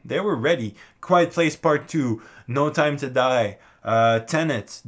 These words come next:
Dune. Well, Dune probably, I don't know. But, like, a lot of movies that were slated to be released this year are ready.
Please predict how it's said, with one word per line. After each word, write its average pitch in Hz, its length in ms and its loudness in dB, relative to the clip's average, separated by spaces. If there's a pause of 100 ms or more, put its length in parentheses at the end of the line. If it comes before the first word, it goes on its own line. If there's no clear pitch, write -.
Dune. 127 440 0 (300)
Well, 123 160 2
Dune 139 260 -2
probably, 131 320 0
I 127 120 -2
don't 135 120 -2
know. 113 160 -4 (200)
But, 139 200 0
like, 147 260 0
a 147 100 4
lot 147 240 8
of 175 140 2
movies 160 540 -2
that 123 160 4
were 127 100 -4
slated 151 360 -2
to 143 80 -8
be 131 140 -6
released 127 360 -6
this 120 180 -10
year 139 160 0
are 110 160 4
ready. 123 400 2